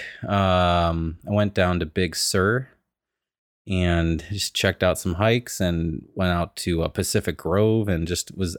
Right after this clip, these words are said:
out, was out all day. I was actually gonna do the podcast. I was gonna record this right away, but, um,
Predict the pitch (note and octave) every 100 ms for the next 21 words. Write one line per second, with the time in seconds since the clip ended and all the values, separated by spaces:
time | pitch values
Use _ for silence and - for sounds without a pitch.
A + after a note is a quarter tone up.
0 | - A2 G#2+ - G2 A2+ A#2 G2 F#2 E2+
1 | E2+ B2 - C#3 G#2 F2+ - - A2+ G2+
2 | E2 D#2 - - _ _ _ _ _ -
3 | C3 A2+ E2+ - C3+ G2+ D#2+ - F#2+ E2+
4 | E2 F2 C#2+ - _ _ _ _ _ _
5 | F2+ - - F#2 E2+ E2 D#2+